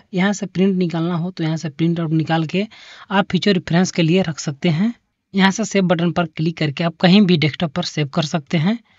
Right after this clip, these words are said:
अब मैं ईमेल पर आता हूँ, ईमेल खोल के ओपन करता हूँ। ईमेल खोलने के बाद में यहाँ पर देखिए एक मैसेज भी प्राप्त हुआ है, इसको मैं ओपन करके आपको दिखा देता हूँ।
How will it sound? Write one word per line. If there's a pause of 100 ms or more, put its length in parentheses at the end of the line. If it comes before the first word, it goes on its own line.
(240)
अब
मैं
ईमेल
पर
आता
हूँ,
ईमेल
खोल
के
ओपन
करता
हूँ। (360)
ईमेल
खोलने
के
बाद
में
यहाँ
पर
देखिए
एक
मैसेज
भी
प्राप्त
हुआ
है,
इसको
मैं
ओपन
करके
आपको
दिखा
देता
हूँ।